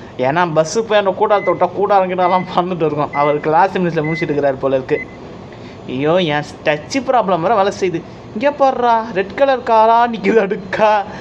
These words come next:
என்னப்பா நீங்க என்ன சிவப்பு கலர் தினமா? ஒரே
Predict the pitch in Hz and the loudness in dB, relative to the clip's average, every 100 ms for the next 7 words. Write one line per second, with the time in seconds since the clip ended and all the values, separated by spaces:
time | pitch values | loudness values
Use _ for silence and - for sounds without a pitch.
0 | - 180 226 285 247 240 220 226 247 240 | -10 -2 2 2 4 2 2 -4 0 2
1 | 277 277 269 220 196 175 160 170 160 151 | 2 4 4 4 4 0 0 0 2 2
2 | 196 254 - 160 233 | 2 0 0 0 0